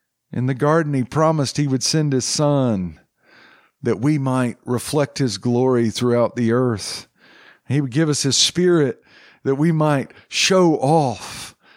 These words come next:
who our God is as we live, and that will be by grace.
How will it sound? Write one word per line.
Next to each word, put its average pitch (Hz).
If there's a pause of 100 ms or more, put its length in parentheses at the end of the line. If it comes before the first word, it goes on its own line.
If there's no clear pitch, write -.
(140)
who 165
our 127
God 117
is 95 (140)
as 104
we 107
live, 104
and 107
that 110
will 107
be 110
by 95
grace. 92